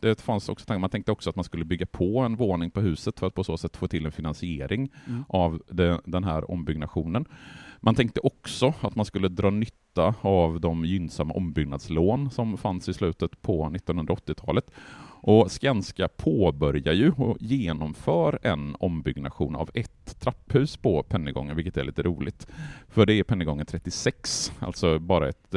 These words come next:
Speaker 1: eh, stenkast ifrån där vi sitter just nu.
Speaker 2: Mm.
Speaker 1: Och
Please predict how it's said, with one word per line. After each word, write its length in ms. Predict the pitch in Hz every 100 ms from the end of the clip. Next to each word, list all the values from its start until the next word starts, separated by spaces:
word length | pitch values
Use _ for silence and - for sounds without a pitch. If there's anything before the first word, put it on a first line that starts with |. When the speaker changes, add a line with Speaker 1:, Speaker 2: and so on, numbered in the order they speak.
| -
Speaker 1:
eh, 240 | - -
stenkast 560 | - 104 80 - 104 -
ifrån 260 | - 87 76
där 80 |
vi 180 | 78 71
sitter 320 | - 78 -
just 260 | 76 73 -
nu. 260 | 117 120 -
Speaker 2:
Mm. 160 | 147 139 143 - - - -
Speaker 1:
Och 440 | 104 104 104 -